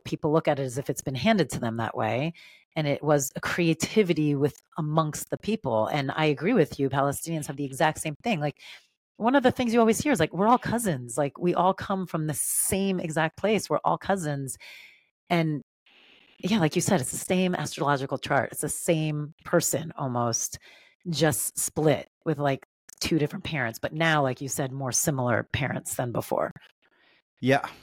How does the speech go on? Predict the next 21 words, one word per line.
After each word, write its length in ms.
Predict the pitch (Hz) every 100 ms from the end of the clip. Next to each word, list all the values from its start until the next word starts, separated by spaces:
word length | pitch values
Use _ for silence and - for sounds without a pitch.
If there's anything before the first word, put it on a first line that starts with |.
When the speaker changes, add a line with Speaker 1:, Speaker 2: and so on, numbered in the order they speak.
| - - _ -
Speaker 2:
Now, 480 | 113 131 156 165 165
uh, 340 | - 127 127
the 100 | 117
parents 320 | 113 135 131 131
need 100 | 110
to 80 |
go. 240 | 113 107 90 - _ _ _ _ -
Speaker 1:
<laughs> 140 | -
Speaker 2:
Enough. 440 | 113 117 - - _ - 107
We 80 | 113
need 140 | 113
to 80 | 110
get 140 | 110
out 120 | 104 101
of 60 |
the 80 | 101
house. 400 | 92 90 - -
You 80 | 107
know, 180 | 101 110
it's 140 | 95 -
time. 280 | 104 87